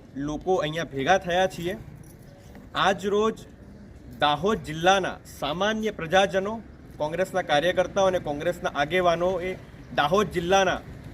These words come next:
કલેક્ટર સાહેબશ્રીને આવેદન આપ્યું. કારણ કે દાહોદ જિલ્લો એ આદિવાસી અસ્મિતા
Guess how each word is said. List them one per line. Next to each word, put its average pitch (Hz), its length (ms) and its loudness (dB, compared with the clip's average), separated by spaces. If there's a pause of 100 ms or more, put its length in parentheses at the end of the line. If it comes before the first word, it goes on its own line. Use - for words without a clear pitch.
(160)
કલેક્ટર 220 360 0
સાહેબશ્રીને 190 560 4
આવેદન 185 500 4
આપ્યું. - 280 -6 (680)
કારણ 214 260 4
કે 180 500 4 (120)
દાહોદ 180 420 6
જિલ્લો 208 380 2
એ 226 60 2
આદિવાસી 208 520 2
અસ્મિતા 247 480 4